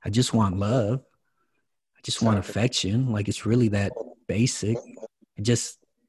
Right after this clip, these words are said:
somewhere down the line, I twisted love with violence, and I twisted, you know,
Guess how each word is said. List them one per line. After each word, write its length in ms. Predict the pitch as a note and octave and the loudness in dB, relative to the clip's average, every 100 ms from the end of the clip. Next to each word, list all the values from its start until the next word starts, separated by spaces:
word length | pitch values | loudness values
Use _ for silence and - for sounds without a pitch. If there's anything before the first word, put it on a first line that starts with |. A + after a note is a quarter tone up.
| _ _ _ _ _ _ | _ _ _ _ _ _
somewhere 420 | - A2+ A#2 A#2+ | -2 4 6 6
down 240 | A2+ A#2 A#2+ | 6 6 8
the 80 | A2+ | 6
line, 340 | A2 A#2+ A#2 | 6 6 6
I 120 | A2+ | 4
twisted 480 | A2+ A#2 A#2 - A2+ | 2 0 0 0 0
love 400 | G#2+ G#2+ A#2 A2+ | 2 4 4 4
with 180 | A2+ G#2+ | 2 2
violence, 640 | G2+ G#2+ A#2 C3+ D3 - | 2 4 6 6 4 2
and 100 | G#2+ | 2
I 100 | G#2+ | 2
twisted, 640 | - G#2+ A2 - A2 A2 | 2 0 0 0 0 0
you 200 | G#2 A2+ | 0 2
know, 480 | G#2+ G#2+ A#2+ B2 | 4 6 4 2